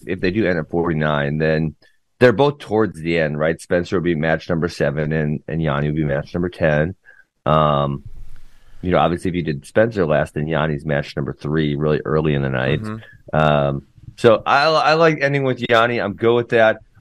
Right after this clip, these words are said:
Speaker 1: Um, I don't imagine there to be any te-, team implications on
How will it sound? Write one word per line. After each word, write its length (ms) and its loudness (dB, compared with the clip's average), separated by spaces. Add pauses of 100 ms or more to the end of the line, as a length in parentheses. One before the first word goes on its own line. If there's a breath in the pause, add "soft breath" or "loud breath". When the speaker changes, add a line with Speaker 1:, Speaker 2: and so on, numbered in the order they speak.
Speaker 1:
Um, 360 4
I 120 0
don't 640 -2
imagine 420 2
there 100 2
to 80 -4
be 120 0
any 100 2
te-, 320 -4
team 320 0
implications 880 0 (100)
on 640 2